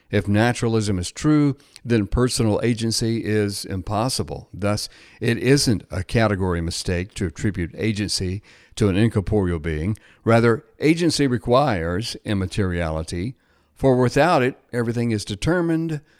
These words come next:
by prior material causes. So, what do you make of this objection that it makes no sense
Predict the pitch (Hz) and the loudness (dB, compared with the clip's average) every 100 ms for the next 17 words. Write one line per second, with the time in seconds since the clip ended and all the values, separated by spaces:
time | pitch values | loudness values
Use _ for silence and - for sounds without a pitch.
0 | _ - 104 - 113 104 101 98 95 _ | _ -4 -4 -2 -2 0 0 -2 -6 _
1 | _ 98 - 98 90 80 80 _ - 98 | _ -6 -2 -2 -2 -4 -8 _ -8 -6
2 | 85 80 69 - - _ _ - 85 - | -4 -8 -14 -16 -16 _ _ -8 -8 -10
3 | _ _ _ - 127 131 123 113 104 101 | _ _ _ 2 4 6 4 2 0 -2
4 | 87 95 110 107 95 82 85 - - _ | -2 2 2 0 -4 -4 -6 -8 -16 _
5 | _ - 113 101 120 101 92 - 143 113 | _ -2 0 0 0 0 0 0 2 2
6 | 76 - - - | 0 -6 -6 -8